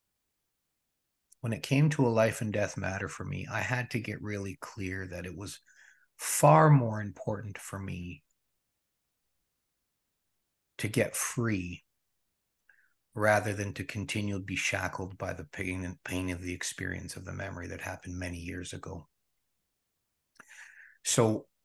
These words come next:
you know, what I realized and what was taught to me as well, and what was, what was modeled to me or, or taught to me or brought to my awareness is that,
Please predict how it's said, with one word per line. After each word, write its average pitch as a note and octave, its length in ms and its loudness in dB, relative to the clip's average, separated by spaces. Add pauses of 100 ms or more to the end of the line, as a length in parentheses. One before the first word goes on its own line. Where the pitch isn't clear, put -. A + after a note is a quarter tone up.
(1200)
you C3+ 80 4
know, B2+ 80 6
what A#2+ 160 8
I A#2+ 60 10
realized A2+ 720 4
and A2 100 -2
what C#3+ 160 4
was C3+ 140 2
taught - 420 0
to - 120 -2
me F#2 180 -2
as G2 180 -6
well, G#2 320 0
and G2+ 160 -4
what G#2+ 160 -2
was, G#2 320 -4
what A2 200 -2
was G#2+ 200 -4
modeled B2+ 440 6
to - 120 -4
me G2+ 100 0
or, G2+ 120 -2
or G2+ 240 -6
taught A2+ 340 -2
to - 80 -6
me G2+ 100 -2
or F#2+ 80 -2
brought G#2+ 340 -4
to - 80 -8
my G2 140 -4
awareness G2+ 680 0
is F#2+ 160 -6
that, G2 340 -2